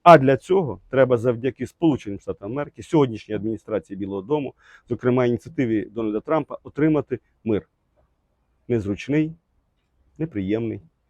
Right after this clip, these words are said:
компромісний, можливо, навіть і несправедливий.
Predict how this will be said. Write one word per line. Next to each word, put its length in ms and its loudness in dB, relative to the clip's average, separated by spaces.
компромісний, 840 0
можливо, 420 0
навіть 420 -4
і 60 -6
несправедливий. 840 0